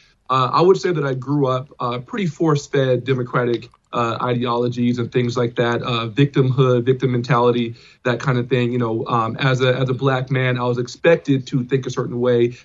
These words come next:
act a certain way, and, and vote a certain way. Um, and actually, it wasn't until, um, man, it was the, uh, the election of, of Trump, where, you know, since it was so just like,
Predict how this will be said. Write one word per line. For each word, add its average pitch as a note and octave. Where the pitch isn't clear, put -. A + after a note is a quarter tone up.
act B2
a C3
certain B2
way, A#2+
and, A#2
and A2+
vote C3+
a -
certain A2+
way. G#2+
Um, A#2
and B2
actually, C3+
it A#2+
wasn't C#3+
until, C3
um, A2
man, C3
it C3
was B2
the, B2
uh, A2+
the C3+
election C3+
of, A#2+
of A#2
Trump, B2
where, B2
you C#3
know, B2
since C3+
it D3+
was B2
so D#3
just C#3
like, B2+